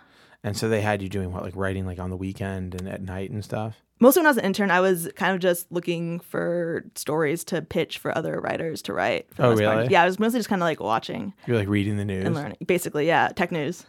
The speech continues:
Speaker 1: Interesting.
Speaker 2: About gadgets.
Speaker 1: Do you remember your first, what was your first story that you wrote?
Speaker 2: It was really, really, really bad. It was, um, it was about a table. It was, uh,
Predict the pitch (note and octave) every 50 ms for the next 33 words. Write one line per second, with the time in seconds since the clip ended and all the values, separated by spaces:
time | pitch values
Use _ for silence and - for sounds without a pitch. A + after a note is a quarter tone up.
0 | _ _ - D3 D3 - A#2+ - - - F#2 - F3 F3+ D#3+ - - D#3 F3 G3+
1 | - - - - - - - - - - - C3 C3 C3 B2+ B2+ B2 A#2+ A2+ G#2
2 | - - A#2+ A2+ G#2+ - - - - C3+ C#3+ D3 D#3+ D3+ D#3 C3+ C#3 C3+ B2+ -
3 | - B2 A#2 G#2 G2 G2 G2 G2 G2+ G2 F2+ F2 - G3 G3 G3 - - - -
4 | - F#3 F#3+ G3 G3 F#3+ F#3+ F#3 F3+ F3 F3 F3 E3+ E3 D#3+ D#3+ D3+ D3+ D#3+ D3+
5 | C#3+ C3+ C#3 A#2+ D3+ D3 C#3 C3 D#3+ - F3+ F#3 F#3+ G3 F#3+ F3+ F3+ F3 E3 E3
6 | C#3 - - _ - - - _ _ - _ _ - G3+ G3+ G3+ F3+ - - F#3
7 | - G3 G#3+ A#3 A3 F3+ - - - - E3+ F3 F#3 A#3 B3 C4 C4+ C#4 C#4 C4+
8 | - _ - - - - - - - _ _ _ - G#3 D#3 C3+ G3+ G3+ G3 F#3
9 | E3+ E3 D#3+ - - - F#3+ F3+ F3 F#3 F#3+ -